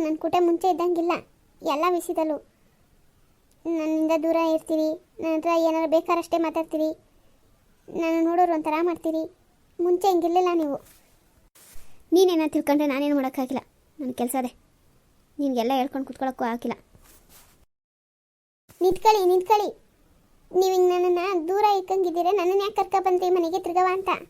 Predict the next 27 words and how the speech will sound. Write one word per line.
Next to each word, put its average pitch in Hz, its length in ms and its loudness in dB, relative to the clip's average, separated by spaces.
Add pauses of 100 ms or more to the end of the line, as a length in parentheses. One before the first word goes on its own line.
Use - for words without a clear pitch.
(760)
ಕರ್ಕೊ 247 280 -8
ಬಂದ್ಮೇಲೆ 240 340 -4
ಗೊತ್ತಾಯ್ತಾ 226 300 -12
ಇರೋದು 196 200 -12 (400)
ಯಾಕಾರ 240 200 -8 (120)
ಕರ್ಕೊ 226 240 -10
ಬಂದ್ನು 220 240 -4
ಅಂತವ. 220 200 -10 (760)
ಏನು, 392 260 4 (300)
ಏನಂದ್ರಿ 427 420 4
ನೀವು? 453 140 6 (800)
ನೋಡು, 277 160 2 (340)
ಸುಮ್ನೆ 277 220 2
ನನ್ನ 262 160 -4
ತಲೆ 247 200 0
ತಿನ್ಬೇಡ. 247 220 -2 (380)
ನೀನು 302 180 4
ಇಷ್ಟಂಗೆ 277 280 -4
ಕುಣ್ಕೊಂಡು 277 300 -2
ಕುತ್ಕೊಳ್ಳೋಕ್ಕಾಗಲ್ಲ. 254 580 -4 (640)
ಈಗ 254 160 -4
ಮನೆ 262 200 0
ಬೇಕು 262 200 -4
ಅಂದೆ, 247 140 -4 (200)
ಮನೆ 269 180 0
ಆಯ್ತು 254 220 -4
ತಾನೇ? 254 180 0